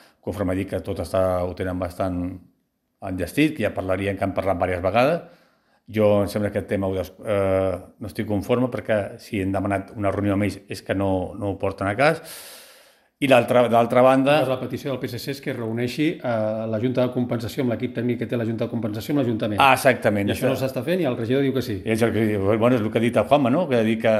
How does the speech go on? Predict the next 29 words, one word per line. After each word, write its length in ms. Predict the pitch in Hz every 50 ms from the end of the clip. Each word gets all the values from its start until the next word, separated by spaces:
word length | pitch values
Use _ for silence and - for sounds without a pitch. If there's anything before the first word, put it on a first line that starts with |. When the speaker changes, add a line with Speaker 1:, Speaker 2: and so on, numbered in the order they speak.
| 101 101
Speaker 1:
sí 180 | - - 120 110
que, 160 | 117 117 110 110 107 107 104 104 104 101 101 98 95 95 101 - _ _ _ _
que 80 | - 107 98
està 160 | - - -
fent. 220 | - 151 131 95 87 98
Jo, 160 | 101 104 101 101 107 113 120 123 120 -
a 140 | - - 131 120
mi 80 | 117 113
m'han 180 | 113 110 104 110 107
trasllat 240 | 101 - 117 110 107
aquesta 240 | 101 107 - 113 104
pregunta, 320 | 123 131 143 151 143 147
jo 80 | 117 107
he 60 | 104
preguntat 420 | - 113 113 113 - 147 156 - - 123
i 100 | 113 104
no, 220 | 95 101 98 98 95 101
no 80 | 107 101
està 160 | 98 - 98
funcionant 400 | - - 95 - - 98 90 90
així. 160 | 87 - 107 98 - - - - - - - - - _ _ _ _
D'altra 420 | - - - 120 117 110 113 123 123
banda, 440 | 123 131 139 143 151 151 160 170 175 180 170 143 131 123 120 117 110
el, 140 | 110 107 104 104 101 101 101 95 95 - - 117
el 60 | -
tema 220 | - 107 101 101 98
de, 120 | 98 95 92 92 90 90 98 98
del 140 | 98 92 87
mar 160 | 85 98 -